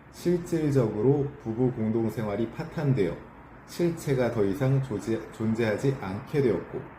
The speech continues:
객관적으로 회복할 수 없는 정도에 이른 경우에는 혼인의 본질에 해당하는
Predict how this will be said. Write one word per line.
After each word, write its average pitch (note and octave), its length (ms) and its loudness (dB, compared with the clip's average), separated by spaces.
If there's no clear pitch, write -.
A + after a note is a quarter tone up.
객관적으로 B2 840 4
회복할 C#3 440 -2
수 - 320 -4
없는 C3+ 460 0
정도에 B2 520 4
이른 C3 280 4
경우에는 F2+ 460 0
혼인의 E3 480 2
본질에 B2+ 560 4
해당하는 A#2 560 -2